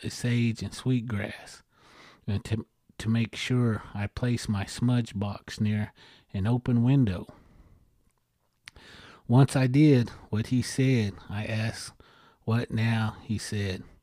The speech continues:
"Use the tweezers and pick up the hair and pray that whatever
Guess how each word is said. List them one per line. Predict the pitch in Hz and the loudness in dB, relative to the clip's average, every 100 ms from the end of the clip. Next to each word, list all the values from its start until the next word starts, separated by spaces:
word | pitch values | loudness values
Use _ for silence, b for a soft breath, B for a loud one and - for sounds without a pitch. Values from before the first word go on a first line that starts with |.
| b b b b b b b - | b b b b b b b 0
"Use | 113 147 123 | 6 6 4
the | 113 | -2
tweezers | - 143 135 120 117 113 - - - | 2 4 4 4 2 0 -4 -12 -4
and | 107 | -4
pick | - 123 - | -2 -4 -2
up | 127 - | -4 -4
the | 101 | -12
hair | - 120 117 113 113 - - | -8 -4 0 0 -2 -6 -12
and | 120 104 | -6 -6
pray | - 117 113 113 | -6 -4 -2 0
that | 104 101 | -2 -4
whatever | 104 110 123 123 123 | -4 -2 -2 0 -2